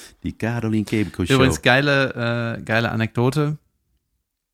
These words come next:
Speaker 2: Vor sieben Jahren, äh, haben wir, äh, mal einen Piloten da gedreht, äh, bei der Pro-, bei der B T F, Bild- und Tonfabrik,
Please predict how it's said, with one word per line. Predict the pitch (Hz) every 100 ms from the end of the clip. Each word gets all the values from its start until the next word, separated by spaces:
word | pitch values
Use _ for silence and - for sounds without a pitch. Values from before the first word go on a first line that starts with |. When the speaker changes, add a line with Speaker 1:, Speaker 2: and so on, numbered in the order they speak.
| _ _ _ _
Speaker 2:
Vor | - 120
sieben | 107 123 139
Jahren, | 117 120 127 123
äh, |
haben | 123 117 120
wir, | 113 110 113 113 110 107 107
äh, | 104
mal | 104 107
einen | 104
Piloten | - 110 123 156 143
da | 147 151
gedreht, | 151 147 147 160 - -
äh, | 135 135
bei | 135 127
der | 131
Pro-, | - 135 -
bei | 123
der | 127
B | 131
T | - 143 139
F, | 147 165 _ -
Bild- | 131
und | 131
Tonfabrik, | 147 139 143 147 156